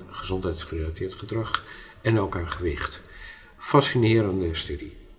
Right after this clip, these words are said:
Nog nooit zo'n grote studie, eh, gedaan in de wereld. Tweeënhalfduizend kinderen gedurende vier jaar gevolgd.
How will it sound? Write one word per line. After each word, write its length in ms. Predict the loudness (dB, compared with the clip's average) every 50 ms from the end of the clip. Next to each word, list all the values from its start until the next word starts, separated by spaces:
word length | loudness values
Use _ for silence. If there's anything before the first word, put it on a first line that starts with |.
| -20 -12 -8
Nog 200 | -6 -6 -2 2
nooit 260 | 4 6 6 4 2
zo'n 160 | 0 -2 -2
grote 240 | -2 -2 -2 -2 -2
studie, 540 | -2 -2 -2 -2 0 0 0 0 0 0 0
eh, 60 | -2 -4 -10 -16 -18 -20 -20 -18 -10
gedaan 380 | -2 0 2 4 4 4 4 4
in 120 | 4 2
de 60 | 2
wereld. 480 | 2 2 2 2 0 -2 -6 -10 -8 -2
Tweeënhalfduizend 760 | 0 0 0 2 0 -2 -2 -2 -2 -4 -4 -4 -6 -8 -8
kinderen 460 | -8 -6 -4 -4 -4 -4 -4 -6 -8 -10 -16 -18 -18 -20 -20 -20 -18 -16
gedurende 680 | -8 -6 -2 0 2 2 2 2 2 0 0 0 -2
vier 280 | 0 2 4 4 4 4
jaar 200 | 4 0 -2 -4
gevolgd. 640 | -4 -6 -4 -2 -2 -2 -2 -2 -6 -12 -14 -16